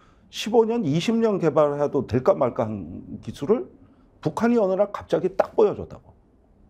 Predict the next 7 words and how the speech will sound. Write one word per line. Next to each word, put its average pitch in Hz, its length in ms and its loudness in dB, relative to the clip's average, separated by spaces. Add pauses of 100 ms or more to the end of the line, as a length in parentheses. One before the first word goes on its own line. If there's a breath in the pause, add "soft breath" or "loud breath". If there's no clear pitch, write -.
(260)
이거 247 100 2
정말 233 340 0
미스터리거든요. 90 680 -6 (440 soft breath)
저 233 120 4
배후에 180 480 2
누가 117 220 0
있냐? 87 300 -8